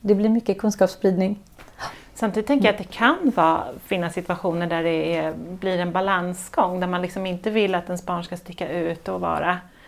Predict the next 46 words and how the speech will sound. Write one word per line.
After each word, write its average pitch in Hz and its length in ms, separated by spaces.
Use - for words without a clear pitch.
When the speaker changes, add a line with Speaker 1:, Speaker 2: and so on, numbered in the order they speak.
Speaker 1:
Nej. 196 280
Speaker 2:
sticka 202 320
ut 175 100
för 196 100
mycket 226 540
och, 175 220
och 139 80
Speaker 1:
Nej, 101 160
precis. 180 240
Speaker 2:
uppfattas - 300
som 165 240
alldeles 180 420
annorlunda 175 640
på - 60
olika - 220
sätt. 180 180
Hur 214 40
ska 214 180
man 208 140
liksom 208 200
Speaker 1:
Mm. 202 140
Speaker 2:
hitta 208 100
den 185 120
här 190 140
balansen? 202 760
<laughs> - 520
Speaker 1:
Det 208 60
är 196 40
svårt 185 280
att 202 60
säga, 202 220
det 208 100
måste 220 260
Speaker 2:
Ja. 202 60
Speaker 1:
va-, 208 240
va-, 214 320
var 208 280
och 208 60
en 190 140
känna 190 320
själv. 220 440
Men 220 240
min 220 160
erfarenhet 233 960
är 185 460
att - 440